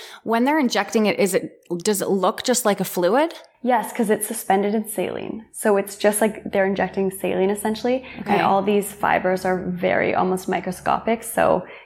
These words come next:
Speaker 2: you can't see it going in.
Speaker 1: Whoa.
Speaker 2: Yeah.
Speaker 1: And then once it's in there, it just sort of stays put, but your body starts to form collagen around it. And then boom, you look younger and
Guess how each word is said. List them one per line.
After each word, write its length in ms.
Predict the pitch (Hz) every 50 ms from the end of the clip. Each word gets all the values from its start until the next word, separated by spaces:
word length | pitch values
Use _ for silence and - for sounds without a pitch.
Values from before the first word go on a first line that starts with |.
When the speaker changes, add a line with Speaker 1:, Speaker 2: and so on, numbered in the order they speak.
| _ _
Speaker 2:
you 80 | 202
can't 300 | - - - - - -
see 260 | - - - 202 156 92
it 260 | - - - - -
going 280 | - - - 58 53 50
in. 340 | 50 50 - - 202 190 - - _ _
Speaker 1:
Whoa. 760 | - 196 185 180 180 180 185 196 208 202 190 165 127 98 98 - - -
Speaker 2:
Yeah. 300 | 220 226 226 208 - - -
Speaker 1:
And 280 | - 233 233 226 220 220
then 480 | 220 214 214 214 214 214 214 220 208 - - - _ _ _ _
once 380 | 214 208 196 220 226 226 - 233
it's 160 | - - - -
in 200 | 220 240 240 240
there, 560 | 226 208 202 190 190 190 196 220 233 - - -
it 140 | - 208 190
just 200 | - 208 196 -
sort 180 | - 208 196 180
of 60 | 180 180
stays 440 | - - - 226 214 214 208 202 -
put, 360 | - 214 202 185 - - -
but 100 | 202 -
your 100 | 175 196
body 280 | 185 - 180 180 185 190
starts 420 | 180 - - 202 175 - - - - - -
to 400 | 202 196 185 180 175 175 175 175
form 220 | - 208 196 190 190
collagen 520 | 185 196 190 190 196 190 196 185 180 175 -
around 420 | 175 175 175 175 175 185 190 190
it. 280 | 185 185 180 180 - - -
And 240 | 185 180 185 180 180
then 460 | 170 170 165 170 175 175 175 165 156 - _ _ _
boom, 500 | 202 190 185 180 175 175 175 180 180 175 - _ _ _ _ _ _ _ _ _
you 280 | - 190 190 190 185 175
look 200 | 175 175 175 -
younger 640 | 190 175 170 175 170 175 165 165 165 175 - - - -
and 500 | 190 180 170 165 160 139 156 165 -